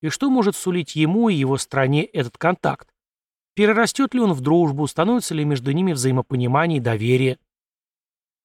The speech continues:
Совсем недавно Ли У награждал юного рейдера орденом в числе многих героев прошедшей войны. Теперь же расклады были совсем иными.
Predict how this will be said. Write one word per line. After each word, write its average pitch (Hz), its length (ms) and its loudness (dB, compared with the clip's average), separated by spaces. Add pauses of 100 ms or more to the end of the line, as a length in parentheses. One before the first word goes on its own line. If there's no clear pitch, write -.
(360)
Совсем 143 460 0
недавно 143 460 2
Ли 135 180 2
У 147 160 2
награждал 135 540 2
юного 135 340 0
рейдера 143 380 0
орденом 139 500 -2
в - 20 -10
числе 143 300 -6
многих 139 340 -2
героев 131 440 -2
прошедшей 135 540 -2
войны. 143 420 0 (880)
Теперь 277 280 0
же 214 100 4
расклады 190 460 2
были 139 220 -2
совсем 139 500 -2
иными. 147 380 0